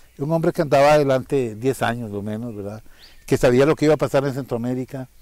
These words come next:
que sabía por dónde, que, que había una coyuntura especial en donde la lucha armada se iba a poner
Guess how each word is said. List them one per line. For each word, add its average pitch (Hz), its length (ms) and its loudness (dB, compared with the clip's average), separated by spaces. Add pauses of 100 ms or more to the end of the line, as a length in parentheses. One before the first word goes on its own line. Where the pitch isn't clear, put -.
(760)
que 123 160 4
sabía 131 480 6
por 127 280 0
dónde, 131 340 0
que, 127 300 -6
que 139 100 -2
había 123 160 2
una 147 120 -4
coyuntura 131 440 -2
especial 123 400 -2
en 131 100 -4
donde 113 260 -6
la 110 120 -2
lucha 120 320 -4
armada 120 360 -6
se 120 120 -8
iba 120 100 -2
a 110 40 -4
poner 117 400 -10